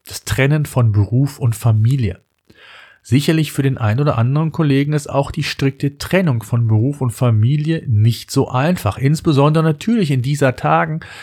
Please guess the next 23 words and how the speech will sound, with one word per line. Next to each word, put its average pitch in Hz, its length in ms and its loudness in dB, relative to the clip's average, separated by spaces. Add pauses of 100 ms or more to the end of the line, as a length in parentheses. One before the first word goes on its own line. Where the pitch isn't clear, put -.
(120)
in 123 80 0
diesen 147 240 0
Tagen, 151 420 0 (400)
wo 127 300 2
das 120 260 -2
Coronavirus 131 720 0
uns 127 300 -4
alle 135 400 0 (360)
im 123 400 0 (400)
Eigenheim 117 800 2
fesselt. - 680 -6 (140)
Die 117 100 0
Kinder 156 340 -2
kommen 135 380 -2
ins 107 200 -2
heimische 110 360 0
Büro, 123 640 2
wollen 131 280 0
etwas. 117 560 -2
Wer 117 120 2
im 113 120 4
Homeoffice 127 540 0
arbeitet, 123 560 0